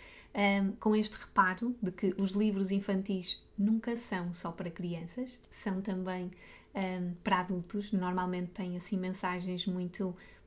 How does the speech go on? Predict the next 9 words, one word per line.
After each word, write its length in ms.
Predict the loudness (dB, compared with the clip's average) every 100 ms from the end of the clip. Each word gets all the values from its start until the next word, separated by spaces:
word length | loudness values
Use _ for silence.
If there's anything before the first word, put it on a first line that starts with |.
| -2
poderosas, 760 | 2 4 4 4 2 2 -2 -2
até 320 | -2 -2 0
muito 340 | 2 2 2
profundas. 840 | 0 -2 0 2 4 4 0 -4 -12 -20 -20 -4
Ehm, 1040 | 2 4 4 2 2 2 2 2 2 2 0 -4 -18 -14 -14 -14 -2
e, 60 | 0
portanto, 380 | 2 4 6 6
sistematizei 840 | 6 6 4 6 4 4 4 4
aqui 400 | 4 2 2